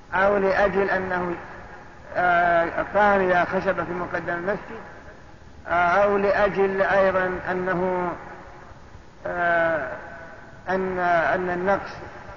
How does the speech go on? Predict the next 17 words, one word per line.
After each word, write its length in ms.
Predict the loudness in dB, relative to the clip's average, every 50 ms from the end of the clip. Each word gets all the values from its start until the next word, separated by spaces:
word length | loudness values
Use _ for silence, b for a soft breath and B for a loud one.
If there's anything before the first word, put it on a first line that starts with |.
| -16 -10 -6
يعني 340 | -2 -2 0 0 0 0 -2
أن، 140 | -2 -2 -2 0 0 0 0 0 0 2
أو 120 | 2 2
لأجل 460 | 2 4 4 4 4 4 2 2 2
أن، 420 | 0 0 -2 -2 -2 -2 -4 -2 -2
أو 340 | 0 0 2 2 2 2
لأجل 520 | 2 2 2 2 2 2 2 2 0 0 -2 -6 -10 -12 -14 -14 -16 -16 -16 -18 -18 -18 -20 -20 -20 -20 -20 -20 -20 -20 -20 -14 -8 -6
أن 140 | -4 -2 0
غلب 340 | 2 2 2 2 2 2 2
على 180 | 2 4 4
ظنه، 440 | 4 4 4 2 2 0 -2 -2 -4 -6 -4 0 0
أو 140 | 0 0 0 -4 -10 -14 -14 -16 -16 -16 -16 -14 -10 -8 -6
يعني 200 | -6 -6 -8 -8 -8 -6
كله 260 | -4 -4 -4 -4 -6 -8 -10 -14 -18 -18 -18 -20 -20 -20 -20 -20 -20 -20 -20 -20 -18 -18 -18 -18 -8 -2 2
قاسوا 400 | 4 4 4 2 2 0 0 0
غلبة 440 | 0 2 2 2 2 2 0 -2 -4
الظن 300 | -4 -4 -2 0 0 0